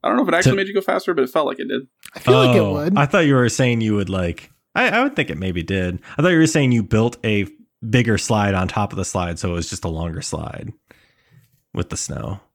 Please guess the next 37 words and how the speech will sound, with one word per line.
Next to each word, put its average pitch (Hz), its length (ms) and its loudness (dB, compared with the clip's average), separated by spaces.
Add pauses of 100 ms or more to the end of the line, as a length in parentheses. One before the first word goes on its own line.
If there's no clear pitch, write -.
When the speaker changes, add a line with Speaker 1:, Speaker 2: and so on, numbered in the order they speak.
(640)
Speaker 1:
Nah, - 140 -4
I - 180 -2
wasn't 110 240 -6
that 101 200 -4
smart. - 400 -10
Are - 60 -6
you 98 100 -4
kidding 131 340 0
me? 131 240 2 (400)
Speaker 2:
<laughs> - 400 -20
Speaker 1:
I 127 40 -2
was 139 100 0
a 160 60 -2
kid 170 160 0
throwing 175 160 0
the 175 60 0
rocks 208 260 0
down - 160 0
the 110 60 -4
damn - 160 -4
slide. - 240 -4 (260)
Speaker 2:
<laughs> - 960 2 (3500)
Speaker 3:
But 202 100 4
I 214 60 6
mean, 208 160 6
all 220 240 8
Speaker 2:
Uh, 190 120 6
Speaker 3:
these, - 120 2
all 196 200 2
these 175 220 4
things, 143 680 -2 (760)
the, 139 500 -2 (100)
the 156 140 -6
goat 151 440 -2 (380)
could 151 200 -4
protect 160 380 -4
against. 135 440 -18